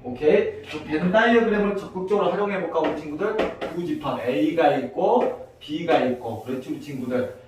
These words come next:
A가 스물여덟 개고, B가 마흔두 개. 그런데 일곱 개가 겹쳤네? 그럼 여기에 일곱 개가 있어. 그러면 이십팔에서 칠 빼면 스물한 개가 있겠죠? 그래야 A 집합 원소 개수가 스물여덟 개지.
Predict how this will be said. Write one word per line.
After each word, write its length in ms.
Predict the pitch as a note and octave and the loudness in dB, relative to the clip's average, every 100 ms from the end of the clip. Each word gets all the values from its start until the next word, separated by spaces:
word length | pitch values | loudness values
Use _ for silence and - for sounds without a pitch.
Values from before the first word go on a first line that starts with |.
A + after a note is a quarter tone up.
| - | -10
A가 400 | B2 D3 E3+ F#3 - | -2 0 4 4 2
스물여덟 680 | - G3 F#3+ F#3+ - D#3 D#3 | 0 -4 0 0 2 0 0
개고, 500 | D3 C#3+ G#3 A3+ A#3 | -2 2 2 2 0
B가 440 | D3 C#3+ E3 C3+ | -4 -4 0 2
마흔두 560 | B2 B2 - A#2+ - A#2+ | 4 4 0 -4 -6 -4
개. 100 | G#2+ - - - - - | -2 -2 -4 -14 -20 -18
그런데 320 | - D#3+ E3+ | -6 0 4
일곱 400 | D3 D#3 G3 G#3+ | 4 4 4 4
개가 280 | G3+ F#3 G3+ | 4 6 6
겹쳤네? 600 | D3+ - D#3 D3 D3+ D3 | 4 -2 -4 0 2 2
그럼 240 | A#2+ A#2 | 0 -2
여기에 160 | B2 C#3 | 0 0
일곱 460 | B2 A#2+ C3+ E3+ - | 0 -2 0 0 0
개가 240 | D3+ C3+ | -2 -2
있어. 240 | - - G2+ - - - - - | -2 -6 -12 -16 -20 -20 -18 -16
그러면 320 | C#3 D#3 A#3+ - - - | -8 -8 -8 -14 -18 -10
이십팔에서 800 | F3+ G#3 A3 A#3 G3 G3 F#3+ F#3+ | -4 -4 -2 0 2 2 2 0
칠 260 | - A3+ G#3+ | -4 -6 -4
빼면 440 | G3 F#3 D3+ D#3+ | -2 0 0 -2
스물한 460 | - A#3 A#3 G3+ G3+ | -4 -2 0 0 0
개가 240 | A3+ A3 | 2 4
있겠죠? 500 | - D#3+ C#3+ D3 C#3 | 2 0 0 0 0
그래야 400 | C3 C#3 C3 - C3+ | -2 2 4 4 2
A 260 | C#3 E3+ | 0 -2
집합 240 | F3+ F3+ D3+ | -2 -2 0
원소 440 | C3+ B2 B2 A#2+ | 0 -2 -4 -4
개수가 680 | B2+ A#2+ B2 A#2+ - - - | -8 -8 -4 4 4 4 -6
스물여덟 680 | - G#3+ G#3+ D3 A#2 D3+ D3 | -8 0 2 2 4 4 4
개지. 300 | C3 A#2 - | 2 -6 -8